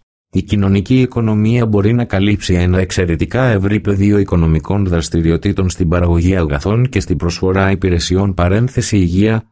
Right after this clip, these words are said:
εκπαίδευση, πολιτισμός, κοινωνική φροντίδα, παροχή νομικής υποστήριξης και άλλα, τέλος παρένθεσης.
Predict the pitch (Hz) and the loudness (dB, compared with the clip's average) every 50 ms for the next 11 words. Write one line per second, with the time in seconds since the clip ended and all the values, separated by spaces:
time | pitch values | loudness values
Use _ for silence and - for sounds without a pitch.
0 | _ - 90 85 - - 92 90 90 80 76 73 - - 71 65 64 - _ _ | _ -8 -8 -8 -6 -2 -2 0 0 0 0 0 0 -2 -2 -2 -2 -4 _ _
1 | _ - 123 123 113 107 101 87 98 92 90 101 110 120 127 127 - - _ _ | _ -2 0 0 0 0 0 0 0 0 0 2 0 0 0 -2 -6 -10 _ _
2 | - _ - 120 113 104 101 98 98 87 - 117 95 - 98 90 85 95 101 104 | -12 _ -2 0 0 2 2 0 0 0 0 -2 -2 0 -2 -2 0 0 0 0
3 | 104 104 101 - _ _ - 127 117 110 104 101 98 - 120 110 101 92 87 85 | 0 -2 -2 -4 _ _ -4 -2 0 2 2 0 0 0 0 2 2 4 4 2
4 | 85 - - 117 117 - 110 - 101 95 - - 120 117 117 113 110 - - 123 | 2 0 0 -2 -2 -2 -2 -2 -4 -2 -2 0 0 2 2 0 0 0 -2 -2
5 | 120 - - _ _ _ - - 113 107 107 107 101 92 87 - - 107 110 110 | -2 -4 -8 _ _ _ -4 -2 0 2 2 2 2 0 0 -2 0 0 0 2
6 | 110 110 107 - - 92 90 90 90 87 85 - 73 69 - - 60 - | 2 0 -2 -2 -2 -2 0 0 0 0 -2 -2 -4 -6 -6 -8 -10 -12